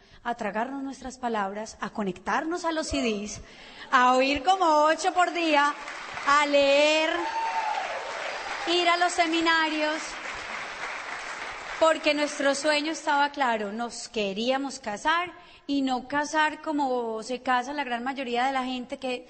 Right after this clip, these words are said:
ahí vemos cómo vamos haciendo. No, nosotros queríamos casarnos y tener una super fiesta,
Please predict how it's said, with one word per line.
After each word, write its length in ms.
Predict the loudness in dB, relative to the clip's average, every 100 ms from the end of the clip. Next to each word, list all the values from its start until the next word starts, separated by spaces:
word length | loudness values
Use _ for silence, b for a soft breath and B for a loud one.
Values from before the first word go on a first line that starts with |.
| B B -18 0
ahí 180 | 2 2
vemos 320 | 2 0 -2
cómo 220 | 0 2
vamos 260 | 2 0 -4
haciendo. 420 | -2 -2 -2 -4
No, 240 | -2 -2 -2
nosotros 380 | -8 -12 -12 -6
queríamos 340 | -4 -4 -6
casarnos 640 | -8 -2 2 2 0 -6 -10 B B
y 140 | -8
tener 280 | -6 -8 -8
una 160 | -6 -6
super 300 | -6 -8 -6
fiesta, 600 | 0 0 0 -4 -4